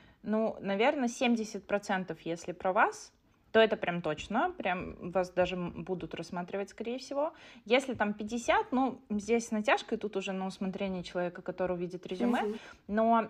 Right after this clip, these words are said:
Speaker 1: э, я им тоже рассказываю, так как я, в общем, нанимающим менеджером была, наверное, последние там лет пять, да, э, я знаю, как пишутся вакансии.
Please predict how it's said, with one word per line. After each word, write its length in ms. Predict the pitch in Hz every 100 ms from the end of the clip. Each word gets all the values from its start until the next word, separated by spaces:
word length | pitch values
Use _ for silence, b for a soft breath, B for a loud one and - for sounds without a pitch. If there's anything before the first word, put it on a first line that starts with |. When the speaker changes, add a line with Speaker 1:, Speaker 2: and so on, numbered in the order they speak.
| -
Speaker 1:
э, 480 | 202 190 196 185 185
я 200 | 196 220
им 100 | 233
тоже 220 | 233 202 180
рассказываю, 560 | 180 - 320 330 208
так 140 | 190 190
как 180 | 185
я, 120 | 185 180
в 60 |
общем, 240 | 170 - 170
нанимающим 520 | 185 190 175 - 165
менеджером 440 | 175 165 160 160
была, 200 | 160 160
наверное, 260 | 165 160 156
последние 400 | 165 165 160 151
там 160 | 151
лет 160 | 151 156
пять, 420 | - 226 415 - -
да, 960 | 156 185 214 208 - 165 165 165 160
э, 40 | - _
я 240 | 175 175 180
знаю, 400 | 180 180 160 143
как 260 | 170 170
пишутся 380 | - 156 - -
вакансии. 640 | 151 - 220 339 - -